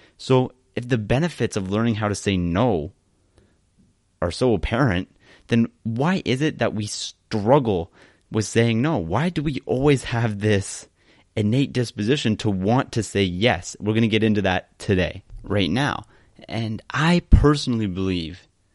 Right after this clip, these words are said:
that we say yes all the time because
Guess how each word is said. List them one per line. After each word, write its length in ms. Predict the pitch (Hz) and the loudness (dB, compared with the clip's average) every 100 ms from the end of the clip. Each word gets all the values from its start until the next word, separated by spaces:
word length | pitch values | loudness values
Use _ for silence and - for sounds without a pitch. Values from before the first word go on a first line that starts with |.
| _ _ _ _ | _ _ _ _
that 160 | 98 80 | -4 0
we 200 | 107 123 | 0 -2
say 500 | - 131 117 107 95 | -2 2 2 2 -2
yes 540 | 65 90 95 151 - | -6 -6 -2 0 0
all 160 | 104 98 | 2 2
the 80 | 90 | 0
time 640 | - 147 127 87 87 101 - - _ _ _ _ _ _ - - - | -4 -2 0 0 -2 -6 -12 -20 _ _ _ _ _ _ -20 -8 -2
because 720 | 113 - 123 117 117 107 | -2 2 4 6 4 2